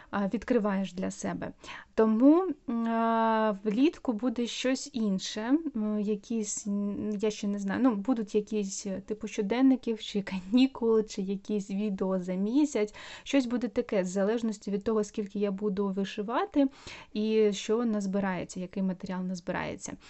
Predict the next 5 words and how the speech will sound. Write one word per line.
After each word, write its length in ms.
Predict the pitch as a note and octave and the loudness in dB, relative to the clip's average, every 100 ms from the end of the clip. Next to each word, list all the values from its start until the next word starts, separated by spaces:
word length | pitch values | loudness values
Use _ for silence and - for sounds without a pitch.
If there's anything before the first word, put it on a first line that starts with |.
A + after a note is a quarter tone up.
| - - - - | -12 -10 -12 -2
А 500 | G3+ G3+ G3+ G3+ G3+ G3+ | 0 2 4 4 2 -2
після 460 | F#3 F3 - C4 D#4 | -6 -6 0 2 4
літа, 500 | D#4+ D#4+ E4 D4+ D4+ G#3+ | 4 0 2 4 2 2
восени, 920 | F#3+ - - F3+ F3+ G#3 C4+ D#4+ E4+ F#3 E3+ | -6 -6 -6 -4 -2 4 6 6 4 0 -2
я 340 | G#3 C4+ C#4+ | 0 2 2